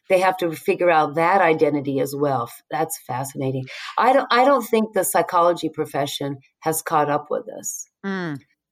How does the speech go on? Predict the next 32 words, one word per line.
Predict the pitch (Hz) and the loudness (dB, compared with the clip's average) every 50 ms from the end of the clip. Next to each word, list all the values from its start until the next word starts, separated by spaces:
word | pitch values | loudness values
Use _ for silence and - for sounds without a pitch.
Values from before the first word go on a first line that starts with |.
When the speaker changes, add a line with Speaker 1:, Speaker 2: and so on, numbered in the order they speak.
| _ - | _ -4
Speaker 1:
Um, | 170 165 160 156 151 151 165 | -2 0 0 0 -2 -2 0
this, | 180 190 185 - - 175 | 0 0 0 -2 -4 -2
this | 175 180 180 147 | -2 -2 -2 -2
very | 160 165 156 185 196 196 202 202 196 190 | -4 -2 2 4 4 4 4 4 2 2
important | 185 170 165 - - 185 180 - - 165 165 | 0 -2 -4 -2 0 2 2 2 2 0 0
life | 151 156 160 165 165 - - | 0 2 2 2 2 0 -2
event. | 151 147 139 160 165 156 147 135 - - _ _ _ _ | -6 -4 0 0 2 2 0 -2 -6 -10 _ _ _ _
We've | - 208 208 | 0 2 4
got | 220 214 208 202 - - | 4 4 4 2 0 0
grief, | - 196 233 254 262 226 - - - _ | 0 2 2 2 2 0 -4 -6 -6 _
right? | - 165 165 170 170 151 | 0 2 4 4 2 2
We've | 165 175 156 | 2 0 2
got | 180 175 175 165 170 151 135 | 2 2 2 2 0 -4 -6
grief | 170 196 202 196 - - _ - - | -4 -4 -4 -4 -6 -10 _ -8 -2
on, | 156 165 151 135 160 | -2 -2 -2 0 2
down | 170 160 151 147 143 135 | 2 4 4 2 2 0
pat. | - 143 131 110 107 - - _ _ | -2 -2 -2 -2 -4 -6 -10 _ _
You | - 151 | -6 -4
know, | 147 151 | -4 0
lots | 147 165 180 180 180 180 - - | 0 2 4 4 2 2 0 -2
of | 165 151 | -4 0
literature | 147 165 165 156 156 - - 165 151 147 | 2 4 4 4 2 0 0 0 0 2
and | 147 143 143 | 2 0 0
an | 143 147 | 0 2
industry | 147 151 147 147 143 - - 147 143 | 0 0 0 -2 -4 -4 -2 -2 0
around | 139 131 139 143 135 135 135 131 | 0 0 0 0 0 -2 -2 0
grief. | 139 143 147 143 139 135 - - _ _ - - - - - - - - _ - | 2 2 2 2 0 -4 -8 -12 _ _ -20 -20 -20 -20 -20 -20 -20 -20 _ 0
But | 196 202 202 | 2 2 4
around | 202 190 202 202 202 208 214 214 208 | 4 4 4 4 4 4 2 2 0
transitions | - 185 175 170 165 190 214 208 - 185 175 165 - | -2 -2 -2 0 2 4 2 4 2 0 -2 -2 -2
on | 156 147 151 | -2 -2 -2
identity, | 143 143 147 139 185 196 202 180 160 143 147 143 139 139 131 - | -4 -4 -2 2 2 2 2 2 0 0 0 -2 -2 -4 -6 -10